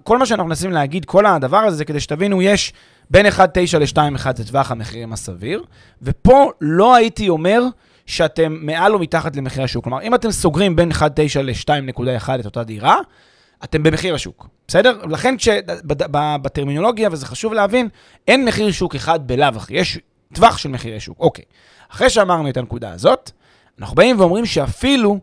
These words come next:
אם הציעו לכם את אותה דירה בשתיים שתיים, שימו לב, בשתיים שתיים, ואפילו שתיים שלוש, שתיים שתיים חמש כזה, מעל משמעותית אפילו,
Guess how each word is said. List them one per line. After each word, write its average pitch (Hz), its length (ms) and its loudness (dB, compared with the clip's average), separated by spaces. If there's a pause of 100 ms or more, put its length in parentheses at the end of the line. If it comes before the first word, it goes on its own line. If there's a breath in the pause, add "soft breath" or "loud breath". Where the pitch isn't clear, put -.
(320 soft breath)
אם 151 100 -2
הציעו 220 300 4
לכם 175 180 4
את 135 80 -12
אותה 180 100 2
דירה 175 200 0
בשתיים 196 460 2
שתיים, 170 720 4 (420)
שימו 196 280 -4
לב, 156 160 2
בשתיים 202 480 -2
שתיים, 208 520 2 (360 soft breath)
ואפילו 220 600 -2
שתיים 226 380 2
שלוש, 214 520 6
שתיים 208 240 2
שתיים 208 280 0
חמש 202 360 -2
כזה, 104 280 -10 (760)
מעל 247 580 4
משמעותית 233 720 -2
אפילו, 139 400 -6